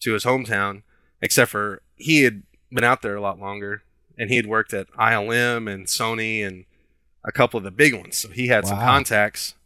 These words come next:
Speaker 2: Yeah.
Speaker 1: And I've been working with him off and on to now, you know, so he's really the one that's kinda helped me get some of the bigger shows, uh, and I always forget what I've worked on. Um,
Speaker 2: <laughs>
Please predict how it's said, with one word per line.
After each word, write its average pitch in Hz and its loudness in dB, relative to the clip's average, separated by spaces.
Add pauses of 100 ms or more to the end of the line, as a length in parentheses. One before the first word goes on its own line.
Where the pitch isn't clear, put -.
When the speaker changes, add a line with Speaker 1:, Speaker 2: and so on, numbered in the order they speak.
(220)
Speaker 2:
Yeah. 101 0 (100)
Speaker 1:
And 117 2 (320)
I've 123 -6
been 120 2
working 120 -2
with 101 -8
him 131 -2 (140)
off 117 0
and 107 -6
on 104 -8 (800)
to 92 -8
now, 101 -2
you 107 -10
know, 101 -8
so 104 -4 (400)
he's 143 4
really 123 6
the 113 -2
one 117 -4
that's 101 -8
kinda 113 -2
helped 117 -2
me 107 -8
get 107 -6
some 117 -8
of 101 -8
the 98 -8
bigger 123 0
shows, 104 -4
uh, 98 -2 (960)
and 107 -4
I 107 4
always 104 -4
forget 104 -8
what 101 -6
I've 95 -8
worked 104 -12
on. 104 -10
Um, 104 0
Speaker 2:
<laughs> - -8